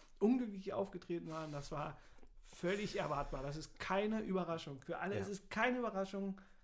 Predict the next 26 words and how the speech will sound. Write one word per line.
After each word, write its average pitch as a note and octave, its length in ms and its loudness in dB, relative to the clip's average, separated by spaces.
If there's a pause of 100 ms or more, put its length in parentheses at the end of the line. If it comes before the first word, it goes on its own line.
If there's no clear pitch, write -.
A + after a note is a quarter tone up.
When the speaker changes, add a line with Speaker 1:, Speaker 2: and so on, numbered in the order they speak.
Speaker 1:
wenn F#3 180 4
da F#3 80 4
jemand, F3 460 2
der E3 180 2
seit D#3+ 320 -4
neunhundert F#3+ 480 4
Minuten, F#3 520 2
also D3+ 220 -4 (120)
wenn D#3+ 160 0
jetzt E3+ 200 -2
Kunja A3 540 0 (300)
die F3+ 160 -4
Torflaute, F#3+ 840 0 (920)
äh, E3 400 -4
wenn E3+ 140 -2
jetzt E3 140 -6
Kunja A#3 280 2
in E3+ 160 -2
Wolfsburg G3 400 -2
spielen D#3+ 240 -6
würde F3 180 -2
und D#3 120 -6
die D#3 80 -12
Torflaute G3 460 0
von E3 200 -4
neunhundert F3+ 720 -2